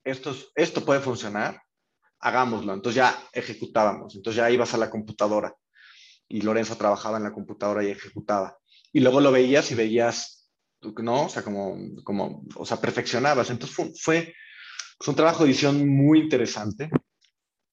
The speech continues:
muy disfrutable, eh, donde se fue descubriendo la película ahí, ¿no? La película cambió un montón, se encontró, más que cambió, se encontró a sí misma dentro del montaje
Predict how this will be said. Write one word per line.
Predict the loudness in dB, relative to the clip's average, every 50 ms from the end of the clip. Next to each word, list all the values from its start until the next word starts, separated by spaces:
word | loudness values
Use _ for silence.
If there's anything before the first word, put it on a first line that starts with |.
| _ _ -14
muy | -10 -8 -4 -2 -2 0 2 4 4 4
disfrutable, | 4 2 0 -2 -4 -6 -4 -2 0 0 0 0 0 -2 -4 -6 -6 -8 -12 -18 _ _
eh, | -10 -8 -6 -6 -6 -6 -6 -6 -6 -6 -6 -6 -6 -4 -4 -4 -6 -6 -10 -14 -14 -16 -18 _ _ _ _ _ _ _
donde | -12 -6 -4 -2 -2 -2
se | -2 -2 -2
fue | -2 0 0
descubriendo | 0 0 0 -2 -4 -2 0 2 2 2 2 2
la | 0 0 0 -2
película | -4 -6 -6 -8 -8 -6 -4 -2 -2
ahí, | -2 -4 -8 -12 -14 -16 -18 -18 -12
¿no? | -8 -6 -6 -4 -4 -2
La | -4 -4 -4
película | -4 -6 -4 -2 -2 -2
cambió | -2 -2 -4 -2 0 0 0 0
un | 0 -2 -4
montón, | -6 -6 -6 -6 -4 -2 0 0 0 -2 -4 -10 -14 -16 _ _ _ _ _ _ _
se | -12 -6 -4
encontró, | -4 -4 -2 -2 -4 -4 -4 -4 -4 -2
más | 0 -2 -2 -2
que | -2 -2
cambió, | -2 -2 0 0 0 0 0
se | 0 -2 -6
encontró | -10 -8 -8 -8 -8 -6 -4 0 2 2 2
a | 2
sí | 0 -4 -6
misma | -6 -6 -8 -8 -8 -8 -8 -8 -6
dentro | -6 -8 -8 -6 -6 -6
del | -6 -6
montaje | -6 -8 -6 -6 -4 -6 -6 -6 -12 -14 -16 -16